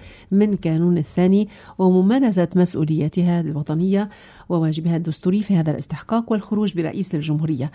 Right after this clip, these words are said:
ولفت بري إلى أنه سيفتح المجال واسعاً لتسهيل هذا الانتخاب عبر دورات متتالية، بحيث لا يخرج النواب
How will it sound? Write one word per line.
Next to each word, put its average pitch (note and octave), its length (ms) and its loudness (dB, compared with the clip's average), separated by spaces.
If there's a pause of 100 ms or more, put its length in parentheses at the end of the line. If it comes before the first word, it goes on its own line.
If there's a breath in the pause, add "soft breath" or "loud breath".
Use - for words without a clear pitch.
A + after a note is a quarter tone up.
(280 loud breath)
ولفت C4+ 300 0
بري G3+ 360 2
إلى E3 120 -2
أنه E3+ 280 0
سيفتح D#3+ 440 -4
المجال F#3+ 560 2
واسعاً F#3+ 520 2 (280 loud breath)
لتسهيل F#3+ 520 2
هذا D3+ 200 2
الانتخاب D#3+ 560 0
عبر D#3+ 600 0
دورات E3+ 600 -2
متتالية، D#3+ 960 0 (260 loud breath)
بحيث G3 440 0
لا G3+ 100 2
يخرج D#3+ 420 -2
النواب F3 440 2